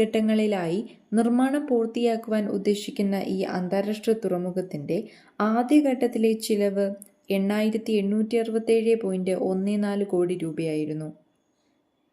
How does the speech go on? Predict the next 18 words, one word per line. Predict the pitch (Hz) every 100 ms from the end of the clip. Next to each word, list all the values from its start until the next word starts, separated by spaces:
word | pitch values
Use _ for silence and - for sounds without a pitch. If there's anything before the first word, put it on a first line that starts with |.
| -
ഇതിൽ | 190 170 175 247 - _ _ _ _ _ _ _ -
അറുപത്തൊന്ന് | 226 233 262 277 285 302
പോയിന്റ് | 285 247 233
അഞ്ച് | 233 196 196 202 254
ശതമാനം | 254 240 202 196 190 190 - - _ -
സ്റ്റേറ്റ് | - - 185 185 220
ഗവൺമെന്റും | 214 190 170 156 151 170 233 - _ -
ഒമ്പത് | 220 226 262 285
പോയിന്റ് | 294 262 254 262 202
ആറ് | 202 208
ശതമാനം | 220 - 214 208 196 196 - -
കേന്ദ്രവും | 185 180 175 151 151 214 - _ _ -
ഇരുപത്തെട്ട് | 202 190 208 214 214 233
പോയിന്റ് | 220 214
ഒമ്പത് | 220 - 208 208 220 240
ശതമാനം | 254 226 208 196 196 190 -
അദാനി | 190 196 208 220 226 233
ഗ്രൂപ്പിന്റേതുമായിരുന്നു. | 190 170 175 165 165 160 156 147 147 147 147